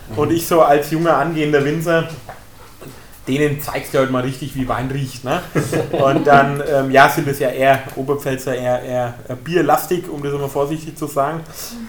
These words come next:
Speaker 2: eher weniger weinaffin und dann fange ich da an, mit voller Emotion von dem zu erzählen, was man riecht und die fangen alle das Lachen an, ja? Und, ähm, das war der, der Punkt, wo ich gemerkt hab, dass das Thema Aroma und Wein und das auch rausriechen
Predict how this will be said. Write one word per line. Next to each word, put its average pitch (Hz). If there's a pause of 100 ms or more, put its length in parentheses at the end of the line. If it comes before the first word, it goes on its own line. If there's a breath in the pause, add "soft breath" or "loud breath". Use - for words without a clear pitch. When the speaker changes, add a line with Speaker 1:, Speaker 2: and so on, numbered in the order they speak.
Speaker 2:
eher 135
weniger 151
weinaffin 156
und 139
dann 139
fange 139
ich 139
da 131
an, 147
mit 143
voller 139
Emotion 143 (240 loud breath)
von 139
dem 143
zu 151
erzählen, 143
was 147
man 135
riecht 151
und 139
die 127
fangen 123 (160)
alle 135
das 127
Lachen 127
an, 131
ja? 123 (520 loud breath)
Und, 127
ähm, 127
das 131
war 160
der, 151
der 147
Punkt, 160
wo 156
ich 156
gemerkt 139
hab, 160
dass 139
das 147
Thema 147
Aroma 151
und 143
Wein 139
und 147
das 139
auch -
rausriechen 165